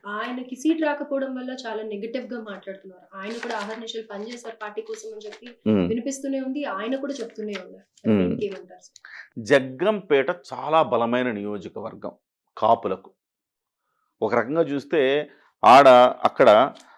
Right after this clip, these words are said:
Speaker 2: దాదాపుగా గత మూడు దశాబ్దాలు, నాలుగు దశాబ్దాలు తీసుకున్నా కానీ ఒక్కసారి పంతొమ్మిది వందల యాభై ఐదులో మాత్రమే బ్రాహ్మణ క్యాండిడేట్ విజయం సాధించారు.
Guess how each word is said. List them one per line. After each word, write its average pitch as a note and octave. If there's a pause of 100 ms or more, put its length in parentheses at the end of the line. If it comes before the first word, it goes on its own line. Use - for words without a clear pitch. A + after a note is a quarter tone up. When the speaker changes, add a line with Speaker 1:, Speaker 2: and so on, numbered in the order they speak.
(140)
Speaker 2:
దాదాపుగా F#3 (1400)
గత F3+ (240)
మూడు D#3+
దశాబ్దాలు, F3+
నాలుగు F3+
దశాబ్దాలు D#3+
తీసుకున్నా C3+
కానీ D#3
ఒక్కసారి G3
పంతొమ్మిది F#3+
వందల F3
యాభై D#3
ఐదులో D3
మాత్రమే D3
బ్రాహ్మణ D#3 (480)
క్యాండిడేట్ C#3
విజయం B2+
సాధించారు. B2